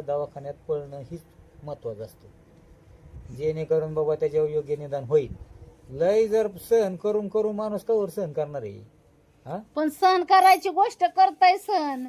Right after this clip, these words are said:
Speaker 1: नाही, ती झालं.
Speaker 2: <laughs> अजिबात नाही, ते नाही करत
Speaker 1: नाही,
Speaker 2: सहन.
Speaker 1: नाही, सहन करणं का व्हायना, पण त्याला कितपत माणूस सहन करावा? मग ती पार, पार आ-, अंगावर आल्यावर मग जायचं का दवाखान्यात? मग धड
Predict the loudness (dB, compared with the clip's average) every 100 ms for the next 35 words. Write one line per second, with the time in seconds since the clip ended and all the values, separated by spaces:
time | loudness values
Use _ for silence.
0 | -14 -4 -4 0 -2 4 8 8 6 2
1 | 4 4 2 2 2 0 -2 0 0 -2
2 | -4 -6 -6 -10 -10 -10 -8 -8 -8 -12
3 | -6 -6 -6 -8 -12 -10 -10 -8 -8 -8
4 | -12 -14 -16 -12 -12 -12 -14 -10 -8 -6
5 | -8 -10 -6 -6 -4 -6 -6 -4 -6 -10
6 | -14 -16 -14 -10 -6 -6 -6 -6 -6 -4
7 | -6 -8 -10 -10 -8 -8 -4 -2 -2 -2
8 | -4 -6 -8 -4 -2 0 0 -2 -4 -6
9 | -12 -18 _ _ _ _ -14 -2 4 6